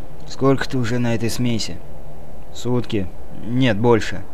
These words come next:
Я в сознание пришел вчера. Ничего не помню. Меня военные сталкеры подобрали. И пригоршня этот. Никита его зовут. Они его допрашивали". "Ладно, потом о них", — отмахнулся незнакомец.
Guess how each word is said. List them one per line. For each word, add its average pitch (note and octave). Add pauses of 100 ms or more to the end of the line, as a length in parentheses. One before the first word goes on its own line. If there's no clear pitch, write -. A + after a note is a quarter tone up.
(320)
Я A#2+
в A2
сознание B2
пришел G#2+
вчера. B2 (280)
Ничего B2
не A#2
помню. F#2+ (380)
Меня B2+
военные C3
сталкеры A#2
подобрали. G2+ (160)
И A#2+
пригоршня A2+
этот. F2+ (320)
Никита A#2+
его G2+
зовут. F#2+ (420)
Они A#2+
его A#2+
допрашивали". G2+ (520)
"Ладно, G#2+
потом A2
о G#2
них", — G2
отмахнулся G#2
незнакомец. G#2